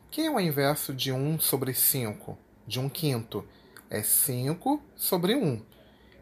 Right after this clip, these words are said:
Então, basta que agora eu multiplique os numeradores, ou seja, quatro vezes cinco, que dá vinte,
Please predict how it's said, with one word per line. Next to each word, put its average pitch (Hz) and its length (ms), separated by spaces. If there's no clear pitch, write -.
Então, 180 440
basta 147 380
que 175 140
agora 160 440
eu 190 120
multiplique 180 760
os 117 160
numeradores, 139 960
ou 123 160
seja, 147 560
quatro - 640
vezes 120 380
cinco, 160 360
que - 120
dá 127 160
vinte, 151 480